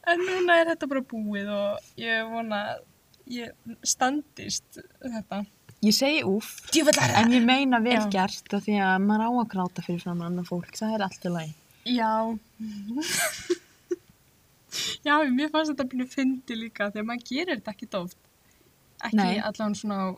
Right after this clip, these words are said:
Speaker 1: í public,
Speaker 2: Nei,
Speaker 1: public.
Speaker 2: ég var einmitt að skrifa, sko, ég er búin að vera að skrifa, uh, ekki í bókinni sem ég er að vinna í, heldur bara, uh, bara það gubbast eitthvað út úr mér
Speaker 1: Ok,
Speaker 2: og
Speaker 1: gaman.
Speaker 2: ég hætti þegar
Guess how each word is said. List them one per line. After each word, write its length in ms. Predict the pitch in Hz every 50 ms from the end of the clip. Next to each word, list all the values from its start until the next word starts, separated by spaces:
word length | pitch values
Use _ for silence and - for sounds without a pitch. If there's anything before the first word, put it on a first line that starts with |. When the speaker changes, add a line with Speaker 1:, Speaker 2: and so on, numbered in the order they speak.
| - _ _
Speaker 1:
í 100 | - 202
public, 500 | 190 - - 262 302 - - 233 185 175 - _
Speaker 2:
Nei, 120 | - 214 214
Speaker 1:
public. 400 | 202 185 185 180 185 208 214 - _ _
Speaker 2:
ég 140 | - 220 226
var 100 | 240 254
einmitt 220 | 269 269 254 -
að 100 | 247 -
skrifa, 640 | - - - 240 247 277 294 311 311 285 202 170
sko, 200 | 156 - - -
ég 120 | 180 175 196
er 60 | 214
búin 100 | 214 214
að 80 | 214 214
vera 100 | 208 208
að 60 | -
skrifa, 500 | - - 233 254 262 262 226 196 190 190 190 185 185 - _ _ _ _ _ _ -
uh, 380 | - 202 190 190 185 185 185 - -
ekki 420 | 262 277 - - - - - 349
í 80 | 294 226 214 - -
bókinni 520 | 214 220 254 254 - - 240 196 180 170
sem 160 | - - 180
ég 140 | 180 180 180
er 60 | 180
að 80 | 180 190
vinna 180 | 196 190 165
í, 80 | 151 165
heldur 420 | 180 190 185 - - 208 196 180 185 - _
bara, 260 | - 190 185 185 180 175 170 - - _ _ _ _ _ _ _ _ _ _ _ -
uh, 280 | - - - 214 - - - _ 208
bara 260 | - 202 190 185 180 - - _ _ -
það 180 | - 196 196 196
gubbast 460 | - 254 254 - - 240 220 220 -
eitthvað 240 | 208 196 214 202 196
út 80 | -
úr 80 | 185 180
mér 80 | 180 180
Speaker 1:
Ok, 160 | 190 185 196
Speaker 2:
og 160 | 190 - -
Speaker 1:
gaman. 340 | 190 196 196 190 180 170 165
Speaker 2:
ég 220 | 190 214 208 202
hætti 320 | 240 247 - - - 208 190
þegar 320 | - 190 196 190 185 180